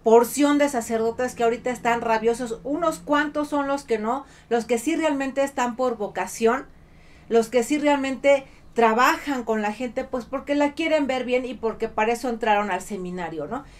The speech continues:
Pero en este caso de los que estamos pasando, que hemos pasado mucho, los que han seguido en este canal o en el de Juntos Hacemos Historia, tenemos videos de muchos sacerdotes y obispos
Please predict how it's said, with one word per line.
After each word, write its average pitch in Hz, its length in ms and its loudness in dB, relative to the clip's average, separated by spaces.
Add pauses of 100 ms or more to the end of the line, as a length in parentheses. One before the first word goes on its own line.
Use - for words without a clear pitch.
(300)
Pero 311 400 8
en 233 200 2
este 370 320 -2
caso 370 360 4
de 262 120 4
los 208 160 0
que 220 80 -2
estamos 285 440 -2
pasando, 294 520 0
que 285 260 0
hemos 381 240 0
pasado 285 440 -2
mucho, 302 360 -6
los 214 180 -4
que 277 80 -4
han 294 100 0
seguido 277 480 -2
en 247 100 -4
este 277 280 -4
canal 226 360 0
o 226 100 2
en 214 100 -2
el 208 80 -6
de 220 80 -2
Juntos 277 340 -6
Hacemos 233 400 -6
Historia, 226 500 -2 (680)
tenemos 320 500 4
videos 269 400 -2
de 320 100 -2
muchos 302 380 -2
sacerdotes 226 800 -2
y 240 40 6
obispos 277 720 2